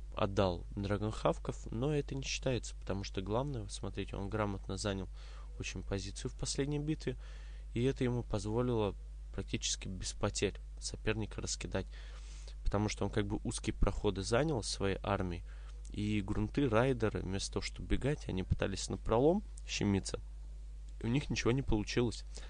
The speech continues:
Ну, вот такая вот замечательная игра. тринадцать минут пятьдесят четыре секунды,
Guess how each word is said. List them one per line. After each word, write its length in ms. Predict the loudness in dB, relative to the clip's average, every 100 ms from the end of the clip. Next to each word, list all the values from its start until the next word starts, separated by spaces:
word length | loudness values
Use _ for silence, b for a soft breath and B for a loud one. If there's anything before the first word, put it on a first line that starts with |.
| B B B B
Ну, 80 | 6
вот 100 | 6
такая 240 | 6 6 4
вот 120 | 4
замечательная 600 | 0 2 0 0 0 2
игра. 220 | 4 4 2 -6 -10 -10 -10 -8 -2
тринадцать 340 | 0 0 0
минут 200 | -2 2
пятьдесят 300 | 2 2 0
четыре 320 | -4 -6 -6
секунды, 440 | -4 0 2 4